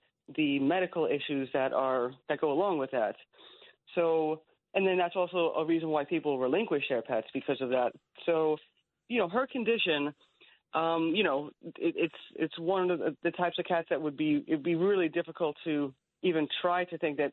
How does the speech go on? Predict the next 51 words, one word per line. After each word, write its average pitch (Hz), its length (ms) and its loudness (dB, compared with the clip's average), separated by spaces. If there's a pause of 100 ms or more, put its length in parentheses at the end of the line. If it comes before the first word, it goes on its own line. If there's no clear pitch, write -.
(140)
that 147 160 0
someone 170 240 0
would 156 80 2
want 151 180 0
to 143 60 -2
adopt 143 280 0
this 131 160 -4
cat 190 240 0
because 147 300 -4
you 151 140 0
have 151 180 -4
to 160 80 -8
put 151 300 0 (760)
basically 185 360 0
a 175 40 4
lot 160 120 2
of 151 80 -4
work 160 280 0
into 160 720 0
the 143 100 0
cat. 160 440 0
And 151 400 0 (520)
it's, 165 260 2
you 285 80 2
know, 147 280 0 (240)
I, 147 200 2
I 165 40 0
think 180 240 -4
that's 160 200 0
the 151 60 -14
thing. 160 160 -2
It's 135 140 -6
really, 160 280 2
it 147 100 -4
can 170 140 0
be 147 100 2
cost 156 380 -2
prohibitive, 139 640 0 (600)
but 175 260 2
there's 190 180 0
a, 190 220 2
you 226 80 -2
know, 180 100 2
and 170 140 2
I 190 40 0
always, 208 280 -2 (240)
like, 180 220 0
really 190 280 0
try 175 120 0
to 151 60 0
gauge 151 360 0